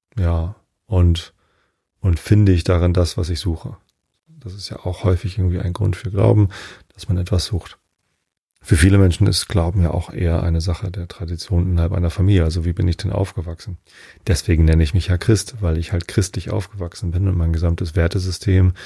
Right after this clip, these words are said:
daher rührt, dass meine Eltern,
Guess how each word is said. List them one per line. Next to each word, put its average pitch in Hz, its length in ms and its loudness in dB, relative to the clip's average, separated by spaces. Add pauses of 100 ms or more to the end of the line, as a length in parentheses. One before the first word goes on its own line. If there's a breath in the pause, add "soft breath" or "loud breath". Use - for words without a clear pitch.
(460 loud breath)
daher 90 520 6
rührt, 101 440 2
dass 85 220 -2
meine 90 280 2
Eltern, 87 480 4